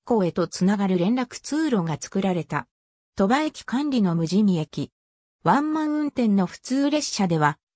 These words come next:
ドアカットによる降車時収札が実施され、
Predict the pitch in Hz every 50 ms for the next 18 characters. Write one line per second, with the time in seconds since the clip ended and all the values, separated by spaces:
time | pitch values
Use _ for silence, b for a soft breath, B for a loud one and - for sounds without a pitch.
0 | _ - 175 175 202 247 262 - 294 294 - _ - 220 208 190 175 160 160 156
1 | 165 160 180 b b b _ - - 208 277 311 - 285 262 226 247 240 - -
2 | 254 254 247 - 262 254 - - 262 240 247 226 190 190 185 - - - - 190
3 | - - 190 175 180 -